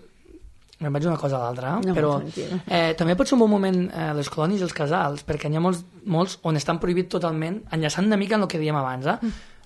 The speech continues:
Speaker 1: los mòbils. Llavors, possiblement, <laughs> possiblement sigui una bona, una bona teràpia, no?
Speaker 2: Mm.
Speaker 1: Anar de colònies tres dies, quatre dies, cinc dies i de dir, "Faig una desconnexió digital total",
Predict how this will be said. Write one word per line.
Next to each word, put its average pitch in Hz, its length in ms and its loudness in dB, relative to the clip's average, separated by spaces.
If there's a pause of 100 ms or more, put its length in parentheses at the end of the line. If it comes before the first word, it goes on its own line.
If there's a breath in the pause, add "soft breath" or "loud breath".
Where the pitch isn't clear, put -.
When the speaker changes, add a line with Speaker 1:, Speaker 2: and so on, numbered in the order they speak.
(140)
Speaker 1:
los 147 260 -2
mòbils. 123 460 -4 (500 soft breath)
Llavors, 185 260 0
possiblement, 233 880 2
<laughs> - 800 -8
possiblement 226 500 6
sigui 226 180 4
una 220 140 4
bona, 190 540 2 (460 loud breath)
una 185 200 6
bona 185 300 4 (180)
teràpia, 185 640 4
no? 175 240 2
Speaker 2:
Mm. 208 80 -2
Speaker 1:
Anar 175 220 6
de 185 100 2
colònies 180 400 4
tres 180 260 2
dies, 202 240 0
quatre 185 240 2
dies, 185 220 4
cinc 190 180 0
dies 202 240 4
i 190 120 4
de 175 60 4
dir, 170 200 2
"Faig 190 200 2
una 214 120 2
desconnexió 196 520 0
digital 190 460 4
total", 196 340 4